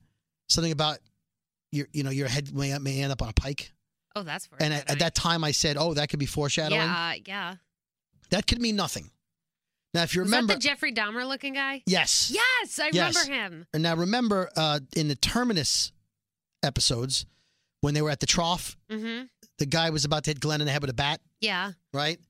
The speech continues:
Speaker 1: And people were like, "Oh, that's foreshadowing of what may
Speaker 2: What
Speaker 1: happen to
Speaker 2: happened to
Speaker 1: Glenn with the
Speaker 2: Glenn.
Speaker 1: bat."
Speaker 2: And it did.
Speaker 1: Right? And then when he saw the pictures, when they went into that satellite building to kill all the
Speaker 2: Mm-hmm.
Speaker 1: Saviors, he saw pictures on the wall of people's heads bashed in with a bat.
Speaker 2: Yes.
Speaker 1: We're like, "Oh, foreshadowing."
Speaker 2: Yes.
Speaker 1: So people say, "Well,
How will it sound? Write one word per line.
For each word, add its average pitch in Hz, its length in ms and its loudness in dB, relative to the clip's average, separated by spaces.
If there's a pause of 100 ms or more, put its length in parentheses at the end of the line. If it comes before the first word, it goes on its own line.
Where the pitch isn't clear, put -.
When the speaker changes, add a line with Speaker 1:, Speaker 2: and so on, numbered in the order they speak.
(220)
Speaker 1:
And 135 80 -2
people 160 200 0
were 151 40 0
like, 143 140 -2
"Oh, 160 120 0
that's 156 220 0
foreshadowing 135 680 0
of 127 100 -6
what 127 160 -6
may 135 80 -2
Speaker 2:
What 123 60 0
Speaker 1:
happen 135 180 2
to - 80 0
Speaker 2:
happened - 100 -2
to 135 60 -2
Speaker 1:
Glenn 151 160 2
with 208 100 2
the 151 60 -4
Speaker 2:
Glenn. 190 180 4
Speaker 1:
bat." - 80 2
Speaker 2:
And 330 80 0
it 330 120 0
did. 156 300 -8 (380)
Speaker 1:
Right? 165 220 0
And 160 100 0
then 185 80 2
when 185 80 2
he 180 60 0
saw 185 120 2
the 156 100 0
pictures, 180 580 2
when 151 140 -2
they 151 60 2
went 156 140 0
into 156 120 -2
that 147 120 -2
satellite 160 540 0
building 170 320 0
to 143 60 -6
kill 160 220 0
all 151 80 2
the 147 80 -2
Speaker 2:
Mm-hmm. 147 40 -2
Speaker 1:
Saviors, 165 500 0 (400)
he 156 80 2
saw 147 180 2
pictures 160 360 0
on 160 80 2
the 160 60 2
wall 156 220 0
of 143 100 -4
people's 143 260 -2
heads 143 160 0
bashed 156 280 0
in 156 80 0
with 143 80 0
a - 40 0
bat. 151 160 4
Speaker 2:
Yes. - 320 -10 (220)
Speaker 1:
We're 143 60 0
like, 143 160 0
"Oh, 170 100 2 (200)
foreshadowing." 156 460 0
Speaker 2:
Yes. 147 300 -12 (440)
Speaker 1:
So 170 160 2
people 170 260 2
say, 170 120 2
"Well, 139 300 -2